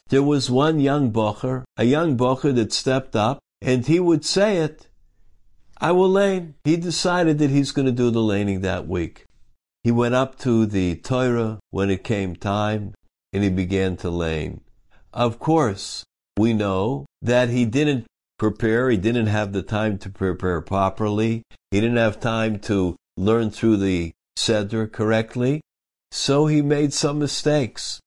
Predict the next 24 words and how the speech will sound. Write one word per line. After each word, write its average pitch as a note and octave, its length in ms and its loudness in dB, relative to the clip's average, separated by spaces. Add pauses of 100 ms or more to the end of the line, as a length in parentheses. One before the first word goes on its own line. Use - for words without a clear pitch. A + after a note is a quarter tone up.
And C3 120 2
the B2 80 2
Tzibur D#3 760 0
was B2 200 2
quick F#3+ 380 0
to E3 240 4
correct G#3 500 2
him. D#3 420 2
"No, C4 720 2
es, C4+ 460 2
not A#3+ 220 2
ace, B3 500 4
this, A#3+ 480 4
that." B3 340 2 (120)
They A#2 160 2
corrected A3 560 2
him, G3+ 280 0 (180)
as C#3+ 240 0
is A3+ 160 2
the A#3 120 4
din C#3+ 520 2
that A2+ 180 -2
you D3+ 100 0
correct. F#3 600 -2